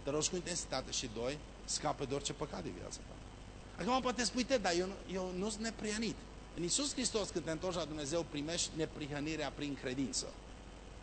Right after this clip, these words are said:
Și asta e poziția, asta e neprihănire pozițională. Sau Biblia spune de drept. Ca și triumfător. De drept, toți suntem triumfători.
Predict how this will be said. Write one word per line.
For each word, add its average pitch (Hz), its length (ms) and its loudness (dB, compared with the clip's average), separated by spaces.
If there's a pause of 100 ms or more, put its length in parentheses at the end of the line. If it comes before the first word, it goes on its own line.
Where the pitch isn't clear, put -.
(500)
Și - 120 -2
asta 214 300 6
e 220 100 6 (160)
poziția, 175 580 2
asta 175 220 0
e 165 100 0 (280)
neprihănire 170 640 0
pozițională. 156 960 2 (480)
Sau 170 240 0
Biblia 175 260 2
spune 165 460 -2
de 156 120 4
drept. 165 420 4 (680)
Ca 254 100 6
și 254 180 6
triumfător. 233 680 6 (600)
De 147 100 6
drept, 185 360 8 (580)
toți 220 240 10
suntem 185 280 2
triumfători. 165 580 -2